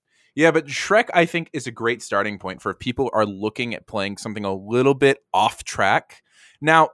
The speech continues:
depending on your table and the home that your, uh, the home world that your D M has set up, this might be a little bit hard in most games because, like,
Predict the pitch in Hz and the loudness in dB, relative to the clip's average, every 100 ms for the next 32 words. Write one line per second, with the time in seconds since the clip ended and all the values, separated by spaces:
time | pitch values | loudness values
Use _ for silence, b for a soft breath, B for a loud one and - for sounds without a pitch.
0 | - 135 202 277 254 208 147 - 123 117 | -6 -4 -2 -2 -4 -2 -4 -2 -2 -2
1 | 117 110 110 101 120 110 110 107 _ 101 | -4 -4 -4 -4 -4 -4 -6 -8 _ -8
2 | 98 98 - 90 90 87 87 85 82 82 | -4 -4 -6 -10 -8 -6 -4 -4 -4 -6
3 | - 90 95 127 156 135 117 95 107 98 | -8 -8 -6 -2 -2 0 0 -2 -6 -8
4 | 104 107 101 92 - 90 113 - 107 110 | -6 -6 -6 -8 -8 0 0 0 -4 -4
5 | 117 104 - 95 - 92 92 110 113 107 | -2 -4 -4 -8 -6 -6 0 0 2 -2
6 | - 95 95 104 - 101 95 92 92 - | -2 0 2 0 -4 -8 -6 -6 -6 -8
7 | - 95 95 101 - 87 87 87 82 - | -6 -6 -6 -10 -12 -12 -10 -6 -6 -8